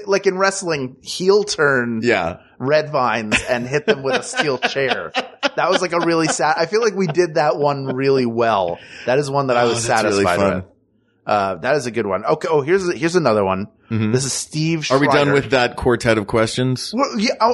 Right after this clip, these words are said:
Speaker 1: I'm not gonna approach those other ones yet 'cause I think
Speaker 2: Okay.
Speaker 1: they're repeated in here.
Speaker 2: Oh, okay,
Speaker 1: I'm
Speaker 2: cool.
Speaker 1: picking that one out.
Speaker 2: All right.
Speaker 1: Steve Schreider asks,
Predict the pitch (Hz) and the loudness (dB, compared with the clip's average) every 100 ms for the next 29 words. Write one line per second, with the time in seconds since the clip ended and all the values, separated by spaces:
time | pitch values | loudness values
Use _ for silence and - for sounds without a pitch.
0 | 247 233 277 311 254 226 208 208 180 165 | 0 0 0 0 -2 0 -2 0 0 2
1 | 156 139 127 127 113 135 135 214 139 151 | 2 2 2 0 0 0 0 2 2 2
2 | 127 - - 120 104 82 82 - 143 131 | 0 -4 -4 -2 -2 -6 -12 -6 0 0
3 | 131 101 90 98 76 151 - 147 135 117 | 2 0 0 -2 -2 -8 -6 -2 0 0
4 | 104 98 71 - - 101 73 - _ - | -2 -6 -8 -8 -2 -2 -2 -8 _ -16
5 | - 190 180 190 160 156 147 139 135 - | -6 -4 0 2 2 2 2 0 -2 -8